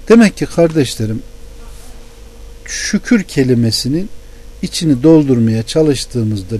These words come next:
birçok yönden ele alarak doldurabiliriz. Siz bunu daha da genişleterek, e, okuyup öğrenme yoluna gidebilirsiniz. Bu sizin şükrünüzü ne yapar? Daha çok artırır.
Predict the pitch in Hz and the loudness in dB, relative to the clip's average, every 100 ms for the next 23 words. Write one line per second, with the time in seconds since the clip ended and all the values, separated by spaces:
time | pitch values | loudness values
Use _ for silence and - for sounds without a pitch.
0 | 104 143 214 151 - 110 - 139 139 110 | -4 0 0 -2 -8 -8 0 4 4 4
1 | 98 104 - 143 113 120 143 117 151 - | -2 -6 -2 0 0 2 2 2 0 -2
2 | 131 113 95 120 95 87 82 - - - | 0 0 0 -4 -4 -10 -14 -16 -18 -18
3 | - - - - - - - - - - | -20 -20 -20 -20 -20 -20 -20 -20 -14 -4
4 | 202 196 - - 165 143 - - 156 147 | -4 -4 -6 0 4 4 2 -8 -4 0
5 | 156 127 110 131 135 - 147 - 120 110 | 2 2 4 4 2 2 0 2 0 -2
6 | - - - - 107 101 101 98 101 101 | -8 -16 -18 -12 -10 -10 -10 -12 -14 -16
7 | - - - - - 143 - 135 143 139 | -18 -20 -20 -14 -6 -6 -2 -2 -2 0
8 | 123 127 127 131 113 107 104 147 - - | 2 4 4 4 4 2 0 -4 -8 -12
9 | 113 123 110 117 135 - 170 185 - 180 | 0 0 2 0 0 0 -2 -2 -4 -4
10 | - 117 113 107 - - 127 117 98 113 | -4 -4 -4 -2 -6 -6 -4 -2 -2 2
11 | 160 139 113 170 190 - - - - - | 4 4 2 -4 -6 -14 -20 -20 -8 -2
12 | 127 113 - 160 - - 120 113 - 107 | -2 -2 -6 -10 -12 -10 -4 -4 -4 -10
13 | 92 - | -10 -12